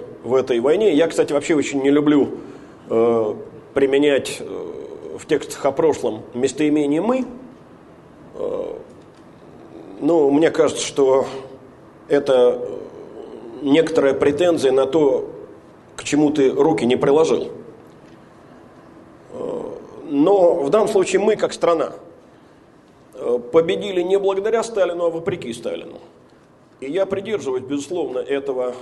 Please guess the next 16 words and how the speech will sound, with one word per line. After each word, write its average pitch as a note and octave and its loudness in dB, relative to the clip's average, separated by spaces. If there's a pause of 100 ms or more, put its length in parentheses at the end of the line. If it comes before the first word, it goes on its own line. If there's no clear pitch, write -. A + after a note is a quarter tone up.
(180)
мнения, D3+ -4 (380)
но C#3+ 0
вместе G#3+ -4
с - -18
тем, C3 -2
понимаете, F3 -6
всё-таки G3 -4
надо D#3+ -4 (480)
понимать, D3+ -4
что A#2+ -2
никакое D3 -2 (1400)
общество, A#2+ -4 (880)
не A#2+ -4
будучи E3 -4
руководимо D3+ 2
властью, D#3 -4